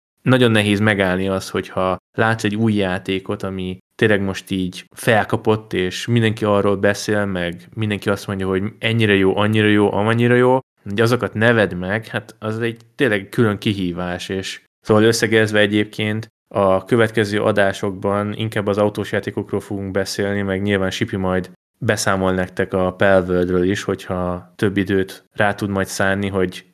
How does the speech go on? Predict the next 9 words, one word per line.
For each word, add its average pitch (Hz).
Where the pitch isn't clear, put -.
tényleg 98
mindent 101
alaposan 98
átnézem, 101
meg 87
kitapasztaljon 104
a 98
játékkal 98
kapcsolatba. 117